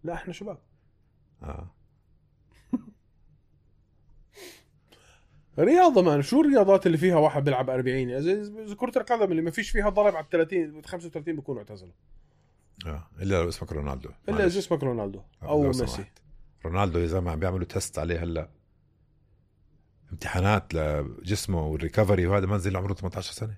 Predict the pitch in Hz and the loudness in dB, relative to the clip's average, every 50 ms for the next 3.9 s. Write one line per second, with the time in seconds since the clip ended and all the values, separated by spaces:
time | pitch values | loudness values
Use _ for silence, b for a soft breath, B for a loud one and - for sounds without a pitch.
0 | - _ - 165 196 196 175 - _ _ _ _ _ _ _ _ - - 131 120 | -16 _ -10 -10 -8 -8 -10 -14 _ _ _ _ _ _ _ _ -8 -4 -2 0
1 | 117 123 123 - - - - 147 143 - 165 - 208 208 - _ _ _ _ - | 0 0 0 -2 -2 -2 -4 -4 -4 -4 -8 -10 -10 -10 -12 _ _ _ _ -20
2 | - - _ _ _ _ _ _ _ - - 143 151 165 190 185 160 - - - | -20 -20 _ _ _ _ _ _ _ -8 -6 -4 -2 0 0 0 0 -2 -4 -8
3 | _ _ _ _ _ _ _ _ _ - - - - - 175 170 160 | _ _ _ _ _ _ _ _ _ -20 -18 -16 -14 -14 -14 -14 -16